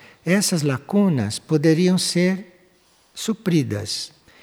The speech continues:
Isto é, de haver lá uma ênfase nessa terapia neural e de setor saúde e cura não ser só pra gente, mas ser também para animais, em pé de igualdade,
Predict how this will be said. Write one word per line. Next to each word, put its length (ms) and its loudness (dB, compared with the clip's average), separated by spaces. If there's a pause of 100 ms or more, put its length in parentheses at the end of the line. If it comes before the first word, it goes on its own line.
Isto 260 2
é, 160 4
de 140 -2
haver 400 2
lá 180 2
uma 240 0
ênfase 540 0
nessa 260 -6
terapia 480 -6
neural 480 0 (540)
e 200 2
de 320 0
setor 440 0
saúde 340 0
e 60 0
cura 440 2 (380)
não 160 2
ser 220 0
só 200 -2
pra 240 -4
gente, 600 -4
mas 220 -2
ser 160 0
também 600 4
para 240 0
animais, 640 -2 (540)
em 180 2
pé 360 4
de 100 2
igualdade, 960 0